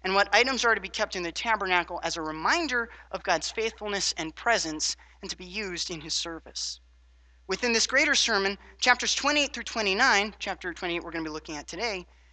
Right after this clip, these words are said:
emphasize what's required of the priesthood and what they're supposed to wear. Today's passage pays particular pre-, uh, uh, attention to the high priest, who ultimately foreshadows the coming of Jesus. And as we've read,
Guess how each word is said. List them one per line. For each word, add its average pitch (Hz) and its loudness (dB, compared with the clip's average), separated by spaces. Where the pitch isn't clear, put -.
emphasize 285 4
what's 226 0
required 233 4
of 208 0
the 180 -6
priesthood 233 -2
and 175 -4
what 247 -2
they're 233 -4
supposed - -4
to 185 -6
wear. 165 -10
Today's 233 2
passage 202 0
pays 226 2
particular 226 2
pre-, 220 0
uh, 165 2
uh, 156 -10
attention 196 -2
to 226 -4
the 247 0
high 330 2
priest, - -6
who 202 -2
ultimately 240 2
foreshadows 196 4
the - -10
coming 170 -4
of 147 -8
Jesus. - -6
And 160 -10
as 160 -4
we've 156 -12
read, 180 0